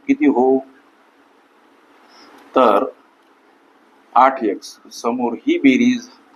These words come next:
दोनशे, एक्सला एकटं करू, दोनशे कडे जाताना आठ भागीला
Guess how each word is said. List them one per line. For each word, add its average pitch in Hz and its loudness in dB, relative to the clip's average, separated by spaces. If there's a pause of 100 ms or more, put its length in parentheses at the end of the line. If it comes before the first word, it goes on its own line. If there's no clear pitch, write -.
(140)
दोनशे, 117 0 (720)
एक्सला 139 2 (340)
एकटं 117 -6
करू, 101 -6 (160)
दोनशे 123 0 (100)
कडे 135 4
जाताना 135 0 (280)
आठ 151 2
भागीला 107 -4